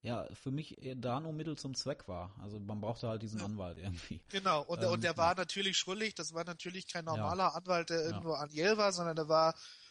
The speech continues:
Speaker 2: in Samoa und hat viel mit Nutten zu tun, beruflich wie privat, ja?
Speaker 1: So,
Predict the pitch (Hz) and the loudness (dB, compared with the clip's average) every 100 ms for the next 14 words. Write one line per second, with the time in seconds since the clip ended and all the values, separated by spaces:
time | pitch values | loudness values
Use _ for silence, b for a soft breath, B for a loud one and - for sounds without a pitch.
0 | B 175 175 180 180 165 170 208 208 160 | B 0 4 4 4 6 8 8 8 6
1 | 180 180 170 180 175 190 185 208 190 - | 0 0 -2 -4 -4 2 4 4 6 4
2 | 147 139 131 131 131 - 139 123 - 131 | 2 -4 -2 -4 -4 -6 -8 -8 -12 -12
3 | 113 104 117 165 - 123 117 | -10 -12 0 0 0 -2 -2